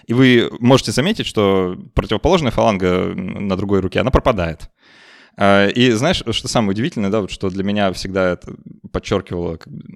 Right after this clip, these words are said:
значимость происходящего, что это не просто слепое пятно, да, где нервы, собственно, собирались, собираются, и там просто нет места для светочувствительных клеток,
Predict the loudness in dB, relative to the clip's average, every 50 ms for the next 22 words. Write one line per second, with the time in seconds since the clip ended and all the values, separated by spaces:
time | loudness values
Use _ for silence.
0 | _ _ -4 0 2 2 2 0 -2 -6 -6 -2 0 0 0 0 0 0 0 0
1 | -2 -4 -6 -6 -6 -6 -4 -2 -2 -2 -2 -4 -4 0 2 2 2 2 -2 -4
2 | -2 0 0 0 0 0 0 2 4 4 4 4 2 0 -2 -4 -6 -6 -8 -8
3 | -8 -8 -8 -8 -4 -2 0 2 2 2 2 0 -4 -10 -14 _ _ _ _ -8
4 | -4 0 4 6 6 6 4 2 0 0 2 2 2 2 0 0 -2 -2 -2 0
5 | 0 2 0 0 0 0 -2 -2 -2 -2 -2 -2 -2 -2 0 -2 -2 0 0 -2
6 | 0 0 0 0 -2 -2 -6 -6 -6 -6 -6 -8 -10 -10 -10 -12 -12 -12 -12 -10
7 | -6 -4 -4 -4 -4 -6 -12